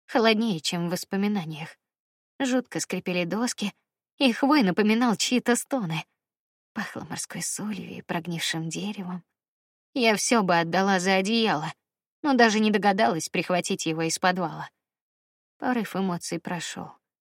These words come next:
За мной больше не гнались призраки Кардера Холла, и я осталась наедине с отчаянием и жалостью к себе. Я съежилась возле стены, как можно дальше от окна,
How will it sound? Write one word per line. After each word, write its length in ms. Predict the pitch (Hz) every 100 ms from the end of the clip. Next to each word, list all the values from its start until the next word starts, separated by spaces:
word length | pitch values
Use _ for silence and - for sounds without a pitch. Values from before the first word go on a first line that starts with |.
| _ _ _ _ 220
За 180 | 185
мной 220 | 160 180 170
больше 360 | 180 180 -
не 140 | 185 175
гнались 440 | 180 180 214 -
призраки 540 | - 202 170 165 - -
Кардера 460 | 185 180 180 185
Холла, 460 | - 233 170 156 156 _ _ _ _ _
и 60 | 285
я 280 | 247 240 202
осталась 460 | - 240 202 180
наедине 560 | 208 190 185 208 220 196
с 100 | -
отчаянием 800 | 175 - - 226 220 165 165 170
и 80 | 180
жалостью 540 | 202 185 175 - -
к 40 | -
себе. 360 | 196 175 156 147 _ _ _ _ _ _ _ _ _ -
Я 220 | 107 175
съежилась 600 | - 196 180 165 160 -
возле 300 | 185 180 180
стены, 500 | - 175 180 220 190
как 180 | - 180
можно 340 | 214 196 208 190
дальше 360 | 196 170 -
от 180 | 185 185
окна, 420 | 196 240 214 147